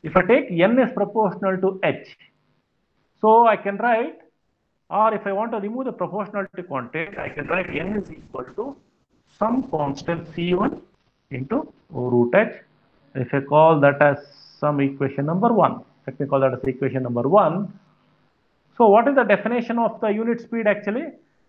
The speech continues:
If the speed of the, this is the speed of the turbine working under unit head. Okay, so what it is actually at H is equal to one, your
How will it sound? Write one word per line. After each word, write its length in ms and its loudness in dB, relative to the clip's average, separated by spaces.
If 120 -8
the 100 0
speed 360 -4
of 140 -4
the, 120 -2
this 100 -8
is 40 -8
the 160 -4
speed 160 -4
of 140 -4
the 80 2
turbine 380 2
working 340 0
under 400 0
unit 560 0
head. 440 0
Okay, 460 -2
so 120 2
what 200 6
it 140 0
is 120 -4
actually 380 -2
at 360 2
H 140 -8
is 220 -6
equal 400 -2
to 60 -2
one, 640 0
your 420 -2